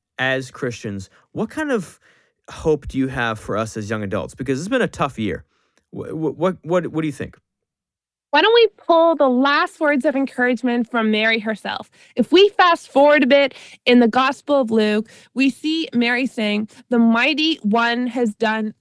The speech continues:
Speaker 2: great things for me. His mercy extends to those who fear him."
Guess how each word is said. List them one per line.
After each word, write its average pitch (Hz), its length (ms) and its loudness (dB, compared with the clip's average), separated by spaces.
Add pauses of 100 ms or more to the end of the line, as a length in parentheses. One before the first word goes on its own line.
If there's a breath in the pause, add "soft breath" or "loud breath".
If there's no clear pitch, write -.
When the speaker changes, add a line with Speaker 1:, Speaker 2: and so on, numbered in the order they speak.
(100)
Speaker 2:
great 226 300 0
things 202 340 -2
for 208 120 -8
me. 202 260 -4 (240 soft breath)
His 240 180 2
mercy 269 480 2
extends 226 760 -2
to 240 140 -6
those 220 320 0
who 220 140 -2
fear 202 280 -4
him." 208 240 -4